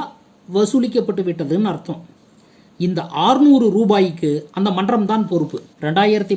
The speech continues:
பத்தொன்பதாம் ஆண்டிற்காக முன்கூட்டி பெற்ற சந்தா ஆறுநூறு. அடுத்தது பாருங்க, ஆயுள் உறுப்பினர் கட்டணம் ஐயாயிரம்.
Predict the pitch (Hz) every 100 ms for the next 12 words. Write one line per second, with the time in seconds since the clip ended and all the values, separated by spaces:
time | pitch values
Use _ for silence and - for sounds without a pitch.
0 | 190 175 214 208 220 202 196 196 185 185
1 | 240 214 214 214 220 226 202 180 180 175
2 | 180 165 175 151 - _ - 143 160 170
3 | 151 135 131 135 135 107 - _ _ _
4 | _ _ _ _ _ _ _ _ _ _
5 | _ _ _ _ _ _ _ - 165 185
6 | 180 165 156 160 233 165 170 202 214 254
7 | 170 180 196 202 202 175 160 170 220 269
8 | - _ - 165 180 165 131 139 143